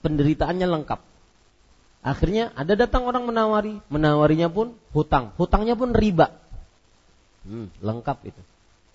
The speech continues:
Ya. Ini ibu-ibu akibat sebagaimana disebutkan oleh, mohon ditutup. Mas tutup.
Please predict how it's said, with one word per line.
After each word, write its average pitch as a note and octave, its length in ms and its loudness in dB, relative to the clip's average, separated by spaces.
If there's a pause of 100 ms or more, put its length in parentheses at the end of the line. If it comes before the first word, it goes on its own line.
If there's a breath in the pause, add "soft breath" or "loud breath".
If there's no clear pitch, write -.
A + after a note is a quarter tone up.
(120)
Ya. C3 160 -4 (400)
Ini E4+ 560 -2
ibu-ibu G#3+ 320 -6
akibat F3+ 640 -4 (480)
sebagaimana F3+ 480 -2
disebutkan D#3 640 -8
oleh, B2 320 -8 (320)
mohon G2+ 320 -18 (240)
ditutup. G#2 480 -12 (1800)
Mas - 240 -20
tutup. - 240 -20